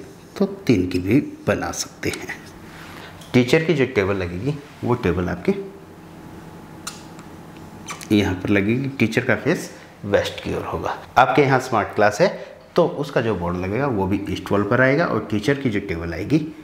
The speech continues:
वो table आपके यहाँ पर आ जाएगी, और teacher का जो face होगा, वो north की ओर होगा। आप अपने यहाँ पर classroom में पीने का पानी रखना चाहते हैं तो पीने का पानी आप classroom के north east के भाग में यहाँ पर रख सकते हैं।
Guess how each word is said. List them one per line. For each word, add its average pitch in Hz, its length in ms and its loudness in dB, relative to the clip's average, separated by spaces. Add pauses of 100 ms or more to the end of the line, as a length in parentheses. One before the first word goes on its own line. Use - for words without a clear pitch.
(300)
वो - 160 0
table 92 340 -2
आपके 170 220 -2 (300)
यहाँ 87 220 0
पर 104 160 2
आ 104 80 4
जाएगी, 127 240 4
और 147 100 4
teacher 131 360 -2
का 135 100 0
जो 95 140 -2
face - 280 -8
होगा, 135 180 4 (440)
वो 208 380 2
north 107 460 0
की 85 100 -10
ओर - 140 -10
होगा। - 280 -10 (640)
आप 147 240 8
अपने 139 240 4
यहाँ 120 140 2
पर 120 140 0
classroom 110 400 2
में 107 180 -6
पीने 101 200 -6
का 104 100 -2
पानी 95 280 -4
रखना 90 260 -6
चाहते 95 300 -4
हैं 160 180 0
तो - 80 -12 (160)
पीने 113 220 4
का 127 100 4
पानी 92 280 0
आप 90 180 -6 (400)
classroom 113 380 4
के 104 120 0
north 87 320 -4
east - 180 -8
के - 80 -6
भाग - 220 -8
में - 720 -6
यहाँ 87 160 2
पर - 560 0
रख - 200 0
सकते - 340 -8
हैं। - 260 -10